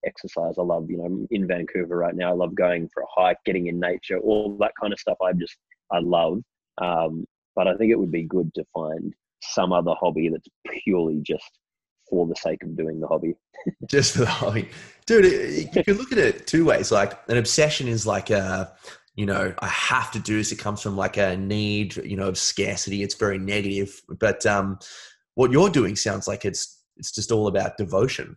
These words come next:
Speaker 2: Like, you're giving because it's what you love to do and it helps other people at the same time. So I think, um,
Speaker 1: Yeah.
Speaker 2: I think you're devoted to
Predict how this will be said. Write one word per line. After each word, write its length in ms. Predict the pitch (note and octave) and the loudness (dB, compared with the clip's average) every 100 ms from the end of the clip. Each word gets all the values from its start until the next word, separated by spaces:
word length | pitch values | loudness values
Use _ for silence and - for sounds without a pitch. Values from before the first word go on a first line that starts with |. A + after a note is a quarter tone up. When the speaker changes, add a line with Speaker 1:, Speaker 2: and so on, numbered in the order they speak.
| - | -12
Speaker 2:
Like, 160 | F#2+ - | -10 -4
you're 160 | G2+ - | -4 -2
giving 440 | B2 B2 F2+ D#2+ - | -2 0 -2 -4 -16
because 260 | - F#2 | -10 -8
it's 200 | F2 - | -8 -4
what 140 | G#2+ - | -4 -4
you 120 | G2 | -6
love 180 | G2+ G2 | -6 -8
to 80 | - | -6
do 160 | G#2+ G#2+ | -2 0
and 80 | F#2 | -2
it 80 | - | -2
helps 320 | A2+ F#2+ - | -2 -2 -2
other 160 | F#2+ | -4
people 260 | - G2+ F#2+ | -4 -6 -6
at 60 | E2 | -8
the 60 | |
same 260 | - G2 F#2 | -6 -4 -6
time. 400 | - F#2 G2 B1+ | -8 -4 -4 -4
So 260 | - F#2 F#2 - - _ | -4 -4 -4 -8 -20 _
I 60 | G2+ | -8
think, 240 | A#2 A2+ | -4 0
um, 260 | G#2 G2 F#2+ F#2+ | 2 2 2 2
Speaker 1:
Yeah. 80 | |
Speaker 2:
I 40 | G#2+ | 2
think 100 | - _ - | 0 _ -14
you're 80 | |
devoted 420 | F#2+ G#2+ B2 B2+ F#2 | 0 4 6 6 2
to 400 | - G2 G2 | 0 0 0